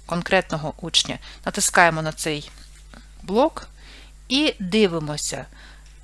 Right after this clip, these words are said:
Перше питання: "Представтеся, прізвище" або прізвище, ім'я. І ми бачимо результат цього учня.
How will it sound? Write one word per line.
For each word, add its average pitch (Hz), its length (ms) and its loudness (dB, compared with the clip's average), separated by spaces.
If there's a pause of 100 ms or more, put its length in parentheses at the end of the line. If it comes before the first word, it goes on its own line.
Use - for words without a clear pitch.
(1200)
Перше - 280 6
питання: 185 340 2
"Представтеся, - 600 -2
прізвище" - 600 -2 (140)
або 160 320 -6
прізвище, 165 600 0
ім'я. 160 360 -4 (460)
І 214 260 0
ми 190 120 2
бачимо 208 560 2 (100)
результат 180 640 0
цього 160 400 -4
учня. - 440 -4